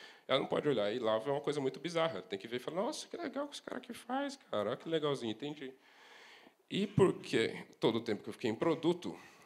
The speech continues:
eu aprendi um negócio que chama User Experience. E quando você desenvolve uma A P I, o seu usuário é um desenvolvedor.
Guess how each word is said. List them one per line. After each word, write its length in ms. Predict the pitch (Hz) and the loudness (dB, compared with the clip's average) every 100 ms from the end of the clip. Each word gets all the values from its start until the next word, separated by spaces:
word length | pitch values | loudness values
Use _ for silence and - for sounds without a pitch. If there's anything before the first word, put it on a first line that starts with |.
| - | -4
eu 220 | 98 104 | 2 4
aprendi 300 | 117 127 123 | 4 4 0
um 40 | 135 | 2
negócio 260 | 123 131 | 2 0
que 60 | - | 0
chama 180 | 139 139 | 0 2
User 360 | 135 151 147 | 2 2 0
Experience. 640 | 147 - 156 135 80 - - - - _ _ _ _ - _ _ | 0 -2 -2 0 -4 -8 -12 -20 -20 _ _ _ _ -20 _ _
E 100 | - | -8
quando 260 | 90 107 90 | 0 2 2
você 200 | 90 - | -2 -6
desenvolve 340 | 95 90 90 | -4 -2 -2
uma 120 | 98 95 | 0 0
A 20 | |
P 160 | 95 | 2
I, 120 | 92 127 | 2 0
o 40 | |
seu 160 | 135 131 | 0 -2
usuário 340 | 117 120 120 | 0 0 2
é 20 | |
um 40 | 123 | 0
desenvolvedor. 560 | 123 127 139 123 101 | -2 -2 -2 -4 -6